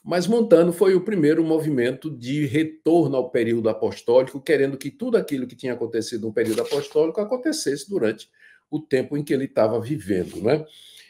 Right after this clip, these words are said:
E o montanismo, é, com a sua reivindicação de revelação contínua, ele, é, era uma ameaça para o conceito de escritura, uma vez que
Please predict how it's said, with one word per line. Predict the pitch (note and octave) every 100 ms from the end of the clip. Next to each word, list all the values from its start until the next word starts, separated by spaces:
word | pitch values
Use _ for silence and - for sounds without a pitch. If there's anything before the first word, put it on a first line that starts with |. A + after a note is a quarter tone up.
| -
E | E3 F#3 F#3+
o | F#3+ F#3 D#3
montanismo, | E3 A#3 - F#3 D3 F#3+ G#3+ E3 D3 B2+ G#2+ -
é, | A#2+ A#2+ B2+ C3 C3+ - -
com | D3+
a | D3+
sua | C#3+ E3 D#3
reivindicação | C3 D3 C3 - - B2+ - C#3+ C3 A#2+
de | G#2 B2
revelação | B2+ B2+ B2 A#2+ - B2+ B2
contínua, | B2+ G#2+ - - G#3+ F3+ A#2 G#2 F2+ _ _ _ - _ _ -
ele, | D3+ D#3+ F3 G#3 A3 A3 D#3
é, | D#3+ E3+ F#3 - D3+
era | D#3+
uma | F#3 A3+
ameaça | A3+ A#3 C#3+ E3 G#3 F#3+
para | - D3 D3 D#3+
o | G3+
conceito | G#3 A#3 A3+ - D#3+ D#3 G3+
de | D3+ C#3+ E3 F3 -
escritura, | - - B3+ - - G#3 C3 F#2 - _ _ _ _ _ -
uma | D3+
vez | D3 D3 D#3+
que | F3+ F#3+